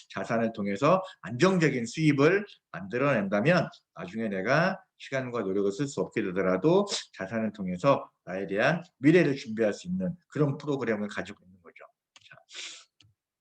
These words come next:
상당히 많은 분들이 메나테크의 건강을 목적으로 오십니다. 하지만 건강을 지키는 것 또한 재정적으로 뒷받침이 되었을 때 보다 완벽하게 건강을 지킬 수 있다라고 생각을 하고요. 유엔 미래 보고서에 보면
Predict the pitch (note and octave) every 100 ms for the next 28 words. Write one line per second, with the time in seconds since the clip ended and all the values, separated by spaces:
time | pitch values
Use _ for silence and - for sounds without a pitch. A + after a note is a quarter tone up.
0 | _ _ _ _ _ - - - _ -
1 | G#3 A3+ A3 C#3+ C3 G3 G3 F3+ F3 E3+
2 | C#3+ C#3 C#3 C#3 C#3+ C3 A#2+ C3+ D3+ C#3+
3 | C3+ C3 A#2+ A2 - C3 A#2+ A2 F#2+ F#2
4 | G#2 G2+ C3 A2+ A#2 B2+ D#3+ F#3 - _
5 | - G#2+ B2+ B2+ A2+ - A#2 A2+ G#2+ -
6 | A2+ A2+ B2+ A2 - - - C3 C#3 B2+
7 | A#2 A2+ - B2 A#2+ A#2 - A2+ A2 G#2+
8 | G2+ G#2 G2+ E3 G3+ - - _ G2+ G2+
9 | A#2+ D#3+ - G2 C3 D#3 D3+ A#2+ B2 A2
10 | A2+ A2+ A2 - A2 A2 F#2 F#2+ G2 F#2
11 | A2+ G#2+ G2+ G#2+ G#2 D3 - - - -
12 | G2 C#3+ A3 A3 D3+ C#3 D3 C3 A2+ A#2
13 | A2+ A2+ G2+ F#2+ D3+ D3+